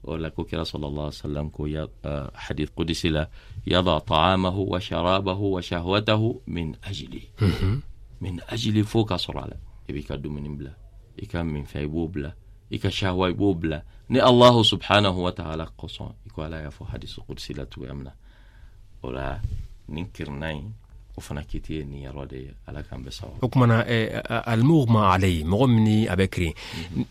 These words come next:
Speaker 2: N-, n'a, n'a a kirinna, Mhm. N'a ye waatinin k-, sanga kɛ, ale dun, a bɛ, a bɛ sun na. Mhm. Sanga, an b'o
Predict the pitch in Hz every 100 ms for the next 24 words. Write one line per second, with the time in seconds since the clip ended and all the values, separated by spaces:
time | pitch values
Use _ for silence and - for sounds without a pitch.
0 | - - 117 139 143 156 - 107 - 92
1 | 92 82 - - - 76 85 - 117 123
2 | 143 127 107 110 113 113 107 101 - -
3 | 110 110 113 92 98 135 110 98 101 -
4 | 90 107 - 95 - 117 92 78 - 85
5 | 85 78 - - - - - - - 156
6 | 160 156 151 165 156